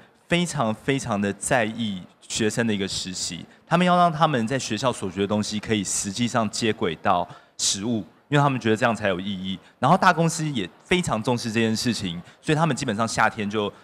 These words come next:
一直在抢人，一直在抢人，一直在抢人。然后实习生都，就我们变成可以，呃，今天中午吃寿司，明天中午吃披萨，就一直去各种的一个说明会。然后回头来讲，我就发现说，好像台湾那时候大概是二零一三、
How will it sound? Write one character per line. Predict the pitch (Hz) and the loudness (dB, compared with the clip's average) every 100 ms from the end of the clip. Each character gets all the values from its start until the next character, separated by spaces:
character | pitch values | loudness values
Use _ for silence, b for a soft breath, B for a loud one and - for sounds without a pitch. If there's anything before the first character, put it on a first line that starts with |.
| B | B
一 | - | -8
直 | 107 | -4
在 | 117 | -4
抢 | 117 98 87 | -2 -2 -2
人， | 92 | -4
一 | 120 | -4
直 | |
在 | 101 110 | -4 -6
抢 | - 92 | -4 -6
人， | 98 | -4
一 | |
直 | 107 | -2
在 | 104 | 0
抢 | 104 92 | 0 -2
人。 | 87 90 | -2 0
然 | 107 | 2
后 | 120 | 2
实 | - 107 | 2 -4
习 | |
生 | 104 110 | -2 -2
都， | 113 110 110 B B | 2 2 2 B B
就 | 156 | 6
我 | |
们 | 120 | 8
变 | 113 127 | 6 6
成 | 104 | 4
可 | 123 | 2
以， | 110 98 B B B - | 0 0 B B B 0
呃， | 110 98 95 - - | 4 4 0 -6 -4
今 | 143 | 2
天 | 147 | 4
中 | 143 127 | 6 6
午 | |
吃 | 104 120 117 113 | 4 2 2 2
寿 | 117 - - 123 | -2 -4 6 6
司， | 101 - 104 107 B B | 6 -2 -4 -6 B B
明 | 120 | 0
天 | 117 | 2
中 | 117 117 | 6 4
午 | |
吃 | 98 117 | 4 -2
披 | 117 | -2
萨， | 107 113 85 - B - | 0 2 2 0 B 0
就 | 131 | 2
一 | 131 | 2
直 | 117 | 0
去 | 104 135 | 0 4
各 | 127 | 4
种 | 101 | 4
的 | 95 | 2
一 | 92 | 2
个 | 95 | 0
说 | - | 0
明 | 101 92 87 | 0 0 -6
会。 | - 98 - b b b b | -4 -4 -4 b b b b
然 | 147 | 8
后 | 220 - | 8 6
回 | - - | 2 2
头 | 165 | 4
来 | 170 | 4
讲， | 156 147 | 4 2
我 | 95 | 4
就 | 135 147 - - | 4 4 0 0
发 | 135 | 2
现 | 135 139 | 2 -2
说， | 120 131 | 0 0
好 | - 110 | 2 0
像 | 156 147 - | 2 0 0
台 | - 113 | -2 2
湾 | 113 127 131 131 | 6 4 4 -2
那 | 180 202 | 0 2
时 | 156 | 2
候 | |
大 | 147 | 2
概 | 143 | 2
是 | 147 | 2
二 | 139 | 0
零 | 104 | 0
一 | 107 | 0
三、 | - 110 | 0 2